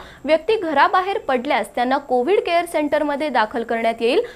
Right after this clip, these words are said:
असा इशाराही जिल्हाधिकारी दौलत देसाई यांनी दिलाय. कोल्हापूर जिल्ह्यासाठी आणखी दहा हजार अँटिजन टेस्टिंग किट उपलब्ध झाली आहेत. त्यापैकी दोन हजार किट आयसोलेशन हॉस्पिटलसाठी देण्यात आली आहेत,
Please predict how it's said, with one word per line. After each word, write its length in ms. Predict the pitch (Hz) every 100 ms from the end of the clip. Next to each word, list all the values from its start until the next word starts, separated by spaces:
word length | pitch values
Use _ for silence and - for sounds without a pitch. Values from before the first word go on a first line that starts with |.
| -
असा 200 | 277 359 -
इशाराही 500 | 269 320 330 381 440
जिल्हाधिकारी 640 | 349 381 240 233 254 262
दौलत 400 | 254 220 233 311 320
देसाई 300 | 262 320 403
यांनी 240 | 311 220 208
दिलाय. 280 | 202 196 - - _ _ _ - - - -
कोल्हापूर 460 | 311 320 330 440
जिल्ह्यासाठी 680 | 415 370 359 370 359 370 403 -
आणखी 340 | 269 269 349
दहा 360 | 269 226 254 349 415
हजार 220 | 370 381
अँटिजन 520 | 285 269 285 262 294
टेस्टिंग 400 | 285 247 269 269 262
किट 180 | 349 -
उपलब्ध 440 | 254 240 214 226
झाली 280 | 226 262 240
आहेत. 100 | - - - - -
त्यापैकी 400 | 285 302 320 349
दोन 320 | 240 302 415
हजार 300 | 427 381 392
किट 260 | - 349 -
आयसोलेशन 580 | 247 233 302 330 370 392
हॉस्पिटलसाठी 760 | 302 254 262 254 254 254 262
देण्यात 360 | 247 220 214 202
आली 160 | 220
आहेत, 120 | 247